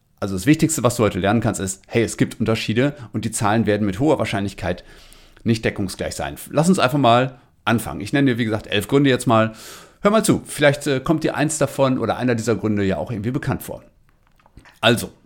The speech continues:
vielleicht reden wir nicht sofort über Conversions, sondern vielleicht reden wir erstmal darüber, dass sich die Zahl in AdWords, ähm, der Klick nämlich, von den Sitzungen in Analytics unterscheidet. Vielfach wird das für die Leute, ist das ähnlich oder deckungsgleich.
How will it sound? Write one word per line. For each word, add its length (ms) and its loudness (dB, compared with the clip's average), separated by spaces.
vielleicht 380 -4
reden 180 0
wir 80 2
nicht 140 0
sofort 260 -4
über 140 -4
Conversions, 640 -4
sondern 200 0
vielleicht 320 0
reden 160 2
wir 80 2
erstmal 300 0
darüber, 340 2
dass 240 -4
sich 180 -8
die 140 -8
Zahl 460 0
in 340 -8
AdWords, 760 -4
ähm, 540 -2
der 80 -4
Klick 360 -4
nämlich, 480 -2
von 320 -2
den 260 0
Sitzungen 720 2
in 480 -2
Analytics 560 0
unterscheidet. 640 -6
Vielfach 380 2
wird 120 2
das 140 -2
für 340 0
die 100 -2
Leute, 440 2
ist 140 -4
das 260 -6
ähnlich 340 0
oder 100 -4
deckungsgleich. 720 -4